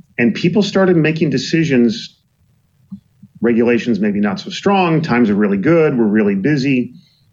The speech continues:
nobody's looking that much. Well, now it's coming home to roost. So think about how you're conducting yourself on a day-to-day basis that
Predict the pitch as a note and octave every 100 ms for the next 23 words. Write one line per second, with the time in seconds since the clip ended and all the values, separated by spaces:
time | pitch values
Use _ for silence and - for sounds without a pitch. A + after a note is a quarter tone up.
0 | _ C4+ A3+ B2 F#2+ - F2+ F2 - F2
1 | - _ _ _ _ _ _ _ _ A#2+
2 | C3+ B2+ B2 D3 F3+ F3 C#3 A#2 - -
3 | _ _ _ _ - D#3+ - G3 F3 A#2+
4 | A#2+ G#2 F#2+ G#2 - - - _ _ _
5 | _ _ _ - B2+ A#2+ - G3+ G#3 F3
6 | C3 B2+ - - D3+ E3 D#3 C#3 B2+ A2
7 | A#2+ B2 A2 G2+ G2 A2 G2+ G#2 G2 F#2
8 | G2 G#2+ A2 G2+ F#2 F2+ G#2+ F2+ - G#2
9 | F#2+